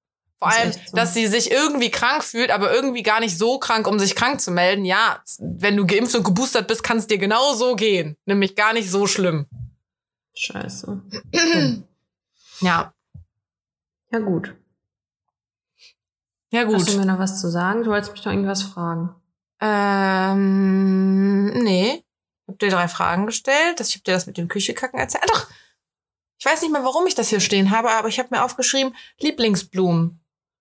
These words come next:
Speaker 1: Ich wollte dich einfach nur mal fragen, was deine Lieblingsblumen sind.
Speaker 2: Boah, also ich liebe Rosen. Bin ich einfach richtig classy. Ich mag
Speaker 1: Rote
Speaker 2: auch
Speaker 1: dann
Speaker 2: die
Speaker 1: auch?
Speaker 2: Nö, muss nicht sein.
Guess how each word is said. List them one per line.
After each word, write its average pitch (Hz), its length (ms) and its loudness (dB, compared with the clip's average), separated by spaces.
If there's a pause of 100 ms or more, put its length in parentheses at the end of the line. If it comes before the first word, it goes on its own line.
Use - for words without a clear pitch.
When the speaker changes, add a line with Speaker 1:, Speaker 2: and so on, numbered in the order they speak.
(480)
Speaker 1:
Ich - 80 -4
wollte 233 200 0
dich 233 180 2
einfach 226 220 2
nur 254 120 2
mal 247 160 0
fragen, 226 280 0
was - 160 0
deine 240 220 2
Lieblingsblumen 214 880 0
sind. 170 380 0 (600)
Speaker 2:
Boah, 208 140 -4
also 196 180 -4
ich 196 200 -4
liebe 202 500 0
Rosen. 175 1200 0 (760)
Bin 180 100 -4
ich 165 120 -4
einfach 180 220 -4
richtig - 240 -8
classy. 180 760 -2 (720)
Ich - 160 -10
mag 208 140 2
Speaker 1:
Rote 233 160 2
Speaker 2:
auch 175 40 -2
Speaker 1:
dann 170 160 2
Speaker 2:
die - 60 2
Speaker 1:
auch? 190 340 2 (1040)
Speaker 2:
Nö, 170 360 2
muss 156 220 -2
nicht 156 220 -6
sein. 151 380 -4